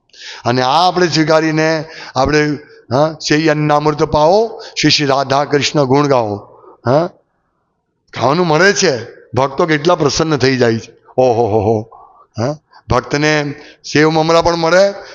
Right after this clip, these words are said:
તો ઉત્સાહથી, બટાકા પાઉં મળે ઉત્સાહથી. હા, પ્રસાદ,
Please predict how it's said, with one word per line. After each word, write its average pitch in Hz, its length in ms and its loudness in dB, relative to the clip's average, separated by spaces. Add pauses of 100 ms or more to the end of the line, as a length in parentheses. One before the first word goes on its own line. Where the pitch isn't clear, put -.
(100)
તો 147 160 4
ઉત્સાહથી, 139 880 0
બટાકા 143 400 0
પાઉં 156 200 2
મળે 175 180 2
ઉત્સાહથી. 120 680 -2 (560)
હા, - 420 -4 (260)
પ્રસાદ, 135 600 0